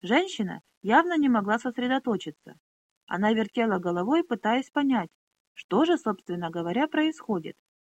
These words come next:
Но глаза ее, похоже, еще не проснулись. «Извините, пилот», — сказал мужчина, заметив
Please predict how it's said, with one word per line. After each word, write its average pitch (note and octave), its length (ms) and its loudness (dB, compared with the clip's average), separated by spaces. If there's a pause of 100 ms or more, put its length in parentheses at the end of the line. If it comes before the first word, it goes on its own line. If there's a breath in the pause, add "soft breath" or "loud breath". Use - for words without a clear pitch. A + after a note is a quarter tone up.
(260)
Но F#3+ 120 -2
глаза B3+ 340 4
ее, D#4+ 220 4
похоже, C#4+ 420 0
еще C4+ 240 -2
не C4+ 120 2
проснулись. A#3 600 -4 (800)
«Извините, B3+ 680 2
пилот», — A#3+ 400 0 (200)
сказал F3+ 380 -2
мужчина, G3 480 -2
заметив F#3+ 500 -2